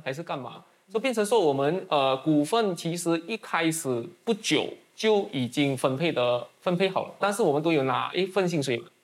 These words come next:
所以那个薪水才可以，才可以 differentiate 到底你们贡献多的拿高一点薪，做少一点的就低一点薪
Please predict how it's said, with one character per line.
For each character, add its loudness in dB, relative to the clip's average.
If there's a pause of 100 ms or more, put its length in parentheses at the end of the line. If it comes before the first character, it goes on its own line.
(140)
所 4
以 2
那 2
个 2
薪 0
水 0
才 -2
可 -4
以， -4
才 -2
可 -4
以 2
differentiate -2 (160)
到 2
底 -4
你 -4
们 -2
贡 0
献 0
多 2
的 2
拿 -4
高 0
一 0
点 -2
薪， 0 (300)
做 0
少 2
一 0
点 0
的 0
就 0
低 2
一 4
点 0
薪 4